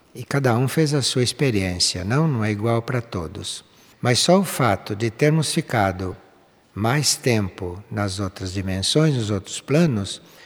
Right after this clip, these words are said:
quando voltamos, estamos mudados. Muitas coisas aconteceram conosco, subjetivas, e isto traz grandes mudanças.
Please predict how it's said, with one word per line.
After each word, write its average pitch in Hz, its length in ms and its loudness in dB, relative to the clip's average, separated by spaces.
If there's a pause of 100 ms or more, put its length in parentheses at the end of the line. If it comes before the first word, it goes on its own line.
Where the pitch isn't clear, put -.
quando 110 280 -2
voltamos, 139 840 0
estamos 110 420 -4
mudados. 101 840 -2 (520)
Muitas 107 420 -2
coisas 117 440 2
aconteceram 135 680 2
conosco, 123 600 2
subjetivas, 107 1200 -2 (420)
e 101 100 2
isto 143 360 0 (320)
traz 113 320 0
grandes 123 520 4
mudanças. 90 1040 -2